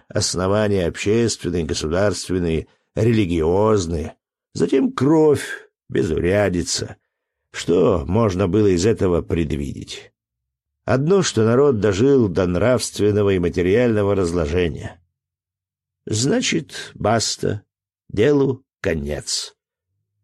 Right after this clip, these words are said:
Ничуть не бывало, возрождается, как феникс, и выскакивает в Наполеоне Первом. Это чёрт знает, что такое.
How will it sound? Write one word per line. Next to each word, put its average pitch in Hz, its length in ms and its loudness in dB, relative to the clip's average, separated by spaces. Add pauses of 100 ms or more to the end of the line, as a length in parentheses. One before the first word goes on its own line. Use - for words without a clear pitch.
Ничуть 95 420 -2
не 107 100 0
бывало, 107 680 0 (240)
возрождается, 98 920 0
как 85 180 -6
феникс, - 560 -6 (320)
и 123 120 2
выскакивает 131 1300 0
в - 100 -10
Наполеоне 101 640 0
Первом. 82 500 -4 (880)
Это 156 360 0
чёрт - 600 -2 (220)
знает, 117 540 -2
что - 320 -6
такое. - 640 -12